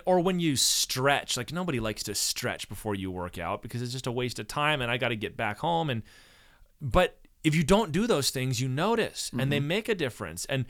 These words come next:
Speaker 1: it's, if you can't connect that this matters and affects this, then you're, you're gonna get out of whack. That's why we, we are disciplining ourselves to do this, you guys. And it's not just the scripture. We're gonna get into some other things too in,
Speaker 2: Mm.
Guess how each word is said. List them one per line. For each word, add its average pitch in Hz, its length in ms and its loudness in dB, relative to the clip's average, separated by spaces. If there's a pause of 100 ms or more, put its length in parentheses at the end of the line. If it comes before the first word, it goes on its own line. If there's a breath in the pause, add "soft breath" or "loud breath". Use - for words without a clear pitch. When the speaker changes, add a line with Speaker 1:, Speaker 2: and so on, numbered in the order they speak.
(360 loud breath)
Speaker 1:
it's, 127 140 -4
if 135 160 -2
you 151 100 0
can't 208 320 2
connect 156 460 0 (260)
that 127 280 0
this 135 440 -2
matters 139 540 -2 (240)
and 127 100 -4
affects - 300 -2
this, 160 420 2 (480 soft breath)
then 143 300 -2 (320)
you're, 135 180 2
you're 139 200 -2
gonna 135 140 0
get 123 100 2
out 113 140 0
of 107 80 -2
whack. 110 240 0
That's 151 200 -2
why 156 180 2
we, 117 300 -2
we 110 200 -4
are 104 80 -6
disciplining 98 720 -4
ourselves 87 480 -6
to 87 100 -8
do 87 200 -6
this, 80 260 -8
you 80 60 -14
guys. 73 220 -10
And 104 120 -6
it's 117 120 -6
not 208 220 4
just 208 220 -4
the - 80 -8
scripture. 113 420 -4
We're 156 100 -2
gonna 156 160 -4
get 135 120 0
into 120 140 -4
some 104 140 -6
other 101 160 -6
things 104 280 -8
too 127 300 -2
in, 123 100 0
Speaker 2:
Mm. 131 180 0